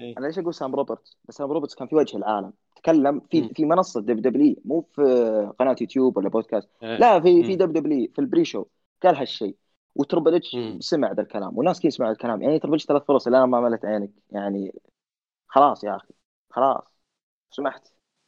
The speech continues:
Speaker 1: المشكلة إنه مو مفوزها باللقب مخلصنا، يعني أقل فوز باللقب هي مرة واحدة، يعني متعودين إن إحنا أبطال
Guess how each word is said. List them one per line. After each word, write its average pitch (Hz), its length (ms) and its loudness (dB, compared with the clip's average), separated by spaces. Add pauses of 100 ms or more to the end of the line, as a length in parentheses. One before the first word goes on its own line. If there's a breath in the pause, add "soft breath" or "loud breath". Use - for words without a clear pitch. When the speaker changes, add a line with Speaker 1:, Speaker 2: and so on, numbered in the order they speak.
(180)
Speaker 1:
المشكلة 190 360 2
إنه 170 80 4
مو 196 100 4
مفوزها 180 420 2
باللقب 143 320 0
مخلصنا، 120 640 -4
يعني 107 160 -6
أقل 156 220 0
فوز 175 200 -2
باللقب 151 380 -6
هي 160 100 0
مرة 135 260 -2
واحدة، 117 240 -4
يعني 107 120 -16
متعودين 131 420 -6
إن 139 80 -12
إحنا 123 400 -10
أبطال 131 540 -2